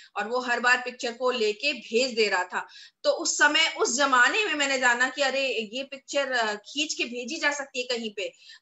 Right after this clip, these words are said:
तो वो भेजी जा रही थी। तो ये सारा experience है जो कि मुझे Oriflame ने दिलाया और, अ, इसी वजह से मैं इससे और ज्यादा, और ज्यादा प्यार करती हूँ, बहुत ज्यादा प्यार करती हूँ, क्योंकि ये जो, अ, सेलिब्रिटी सा feel है, ये जो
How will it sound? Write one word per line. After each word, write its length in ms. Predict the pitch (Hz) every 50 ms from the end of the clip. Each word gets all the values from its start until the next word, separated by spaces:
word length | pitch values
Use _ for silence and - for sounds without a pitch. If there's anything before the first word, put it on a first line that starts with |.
| -
तो 80 | 254 247
वो 120 | 262 269
भेजी 380 | 254 214 233 247 254 240 294 285
जा 200 | 262 247 240 233
रही 180 | 220 214 220 220
थी। 300 | - - 214 208 214 _ - _ _ -
तो 80 | 247
ये 180 | 240 277 311 359
सारा 300 | 359 330 277 269 277 269
experience 640 | 269 - - - - 240 247 247 269 277 277 - 277
है 180 | 233 220 220
जो 180 | 208 214 220 214
कि 160 | 214 - 226
मुझे 300 | 220 214 208 196 220 254
Oriflame 460 | 208 196 196 196 220 220 226 220 208
ने 160 | 208 202 202
दिलाया 480 | 196 202 196 196 190 180 180 185 214 - - - - - _ _ _ -
और, 320 | 202 202 208 214 208 202
अ, 140 | 208 208 208 196 - 262
इसी 280 | 247 - - 277 277
वजह 280 | 269 262 247 226 254 247
से 320 | 247 - 262 254 254 254
मैं 240 | 233 233 233 233 233
इससे 200 | 254 - - 262
और 360 | - - 220 214 220 226 226
ज्यादा, 280 | 220 214 202 202 202 202
और 320 | - 190 208 214 226 226
ज्यादा 240 | 226 214 196 196 190
प्यार 240 | 190 - 185 180 185
करती 320 | 175 180 170 _ _ 160
हूँ, 120 | 160 _ _ _ _
बहुत 340 | - 214 214 262 247 247 -
ज्यादा 220 | 233 208 196 202 196
प्यार 200 | 196 202 196 190
करती 320 | 180 185 180 180 - 196
हूँ, 180 | 214 220 233 - _ - - - - _ -
क्योंकि 340 | - 262 269 269 262 277 294
ये 440 | 285 285 277 247 233 254 277 285 294
जो, 380 | - 277 277 277 277 269 269 247
अ, 580 | 220 - - - 190 190 196 190 190 185 185 196
सेलिब्रिटी 580 | - - 254 247 254 254 240 262 269 - 302 330
सा 160 | - 311 285
feel 380 | 277 - - 254 254 254 254 233
है, 260 | 214 190 185 196 226
ये 60 | 247
जो 280 | 226 262 262 262 254